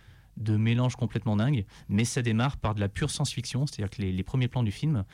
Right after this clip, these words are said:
on voit, euh, l'intérieur d'un vaisseau spatial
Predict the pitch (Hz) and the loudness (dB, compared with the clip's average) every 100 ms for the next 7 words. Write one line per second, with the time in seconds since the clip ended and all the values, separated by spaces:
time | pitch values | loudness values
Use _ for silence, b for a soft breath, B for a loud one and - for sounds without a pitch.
0 | B B B 101 95 107 131 139 104 92 | B B B -2 0 0 2 0 0 0
1 | 90 87 87 87 87 87 92 92 - 104 | 2 0 0 0 -2 -2 -4 -6 -6 -2
2 | 110 117 127 123 107 104 107 101 - 113 | -2 0 0 2 0 0 -4 -4 -2 0
3 | 147 | 0